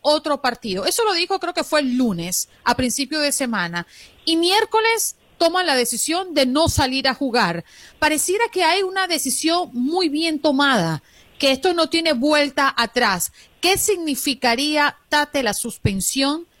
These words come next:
definitiva de la N B A en estas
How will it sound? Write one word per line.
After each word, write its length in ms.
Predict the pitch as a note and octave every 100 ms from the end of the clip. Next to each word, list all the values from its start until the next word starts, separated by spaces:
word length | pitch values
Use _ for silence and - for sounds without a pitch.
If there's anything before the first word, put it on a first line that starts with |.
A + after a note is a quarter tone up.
| _ _
definitiva 1120 | G3+ C#4+ B3+ - C4+ B3+ - E4+ F#4 F#4 F#4+ - _ _ _
de 220 | F#3+ B3 B3+
la 180 | A#3
N 220 | C4+ C#4 B3+
B 160 | A#3
A 240 | B3+ D4 B3
en 160 | A3+
estas 680 | B3+ C4 - C4+ B3+ A3+